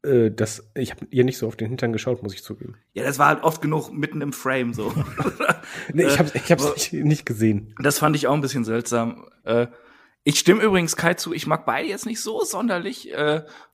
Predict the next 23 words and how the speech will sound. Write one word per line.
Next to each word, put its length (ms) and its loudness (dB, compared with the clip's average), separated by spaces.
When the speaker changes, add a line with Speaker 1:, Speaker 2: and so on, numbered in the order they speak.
Speaker 2:
obwohl 720 2
ich 180 -6
da 140 4
eher 240 4
auf 140 2
Beckys 340 0
Seite 320 0
war. 140 0
Und 80 -2
ich 100 -4
muss 200 -2
sagen, 340 0
ich 180 2
mochte 680 4
bei 120 8
Beckys 540 0
Entrance, 880 -2
äh, 380 6
da, 360 8
wo 200 -2
da 140 6
so 120 0
kurz 720 0